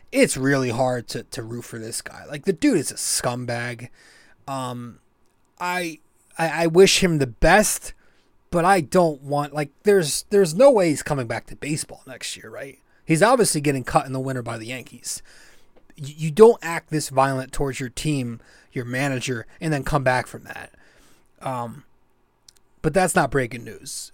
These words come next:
He, he'll probably never pitch an inning again in Major League Baseball. I, I can't see any scenario of him making a comeback. Um, so that happened.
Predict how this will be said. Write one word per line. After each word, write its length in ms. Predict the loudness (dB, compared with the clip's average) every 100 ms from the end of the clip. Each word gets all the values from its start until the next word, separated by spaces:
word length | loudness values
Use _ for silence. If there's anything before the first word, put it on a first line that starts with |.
| -10
He, 200 | -10 -10
he'll 400 | -8 -2 0 2
probably 500 | 4 4 2 0 2
never 300 | 2 2 4
pitch 500 | 4 4 0 -8 -10 -20 _ _ _ _ _ _ _ -6
an 120 | -4
inning 300 | 0 2 2
again 260 | 0 0
in 100 | -2
Major 240 | -6 -8 -10
League 180 | -12 -12
Baseball. 640 | -12 -12 -14 -18 -20 _ _ _ _ _ -8
I, 220 | -4 -2 -2
I 80 |
can't 340 | -4 -2 -2 -2
see 340 | -4 -4 -10
any 220 | -10 -10
scenario 680 | -8 -8 -10 -10 -12 -14 -18 -20 _ _ _ -18 -8
of 120 | -6
him 180 | -4 -4
making 280 | -4 -8 -12
a 20 |
comeback. 560 | -14 -14 -16 -16 -20 -20 _ _ _ _ -20
Um, 380 | -18 -18 -20 -20 _ _ _ _ -16 -16 _
so 200 | -16 -8
that 160 | -2 -2
happened. 420 | -2 -8 -14 -20